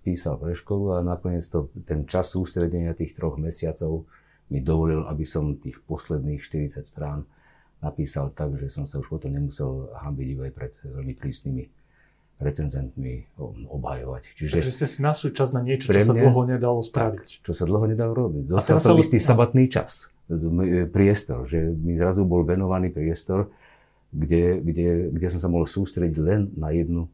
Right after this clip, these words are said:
Speaker 1: jedinú vec.
Speaker 2: To ste kedy mali naposledy v živote?
Speaker 1: To som nemal nikdy ešte. Čiže toto bolo, toto bolo pre mňa naozaj čosi, či-, s čím som nemal nejakú skúsenosť. Že som zrazu tri mesiace musel byť doma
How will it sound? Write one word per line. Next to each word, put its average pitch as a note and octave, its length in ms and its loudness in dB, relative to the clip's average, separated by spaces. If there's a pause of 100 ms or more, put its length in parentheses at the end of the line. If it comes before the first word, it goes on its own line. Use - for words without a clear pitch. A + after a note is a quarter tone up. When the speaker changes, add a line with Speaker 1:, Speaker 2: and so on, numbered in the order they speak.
Speaker 1:
jedinú A#2 500 -6
vec. - 80 -20
Speaker 2:
To C#3 140 -4
ste - 160 -6
kedy D3+ 180 -2
mali A#2 160 -4
naposledy A2 460 -12
v - 100 -16
živote? A2 220 -18 (400)
Speaker 1:
To G2+ 80 -4
som G#2+ 160 0
nemal A#2 240 2
nikdy A2+ 340 0
ešte. - 220 -20 (560)
Čiže E2 320 -2
toto G2+ 240 2
bolo, G2+ 400 4
toto G2+ 240 -2
bolo F#2+ 160 2
pre F#2+ 160 0
mňa F2+ 320 0
naozaj F2 720 0
čosi, F#2+ 400 -2
či-, D2+ 100 -12
s - 140 -12
čím G2 100 -2
som F#2 140 -4
nemal F2+ 240 0
nejakú F#2 320 -2
skúsenosť. - 640 -8 (580)
Že E2+ 80 -2
som F#2 80 2
zrazu F2 320 2
tri B2 160 6
mesiace F#2+ 640 0 (160)
musel F2+ 320 -2
byť B1 180 -4
doma E2+ 380 -4